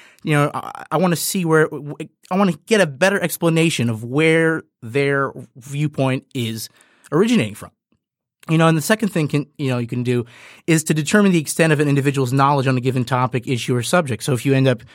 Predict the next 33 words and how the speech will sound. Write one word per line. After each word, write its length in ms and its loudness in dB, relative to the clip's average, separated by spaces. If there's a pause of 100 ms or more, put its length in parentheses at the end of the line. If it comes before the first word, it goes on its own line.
(300)
getting 220 2
into 320 2
a 100 4
pretty 220 0
heated 200 0
debate 280 0
with 100 -2
somebody 380 -4
and 100 -4
you 100 -4
want 340 -2
to 100 -4
understand, 680 0 (560)
you 100 -4
know, 220 0
you 80 -2
talk 160 0
about 420 2
a, 60 -12
you 80 -6
know, 140 -4
a, 120 -8
a 40 -4
subject 500 0
like, 340 -2
uh, 100 0
intelligence, 760 0
or 160 -6
you 60 -4
talk 220 -2
about, 400 -2
uh, 80 -4
psychology, 640 0